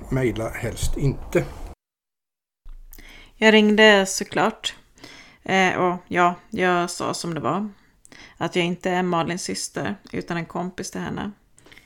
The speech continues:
Speaker 2: Göran lovade att skicka en kopia på hela loggen.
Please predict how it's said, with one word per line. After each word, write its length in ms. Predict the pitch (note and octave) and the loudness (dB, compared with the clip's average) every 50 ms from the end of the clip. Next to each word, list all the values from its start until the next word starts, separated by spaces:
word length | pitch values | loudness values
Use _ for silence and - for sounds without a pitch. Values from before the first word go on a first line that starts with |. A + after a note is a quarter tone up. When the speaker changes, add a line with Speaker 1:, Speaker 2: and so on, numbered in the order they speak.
| _ _ _ _ _ _ _ _ _ _ _ _ _ | _ _ _ _ _ _ _ _ _ _ _ _ _
Speaker 2:
Göran 360 | _ - G#3 G3+ G#3 G#3+ G#3 G3+ | _ 2 4 6 6 6 6 4
lovade 320 | G3 G3 F#3+ F#3 F#3+ - | 4 2 2 2 0 -2
att 100 | - - | -2 -4
skicka 340 | - - F#3 - - - F#3+ | -6 -10 -10 -8 -6 -6 -6
en 100 | F#3 E3+ | -6 -6
kopia 380 | - F3 - G#3 G3 F3+ F#3 | -6 -8 -6 -4 -2 -2 -2
på 100 | F3+ F#3 | -2 -4
hela 200 | F#3+ F#3 E3+ E3+ | -4 -4 -4 -4
loggen. 600 | E3+ F#3 F#3+ G3+ G3 F#3 - - F#3 F#3 F#3+ G3 | -2 -2 -2 -2 -4 -4 -6 -6 -6 -6 -6 -8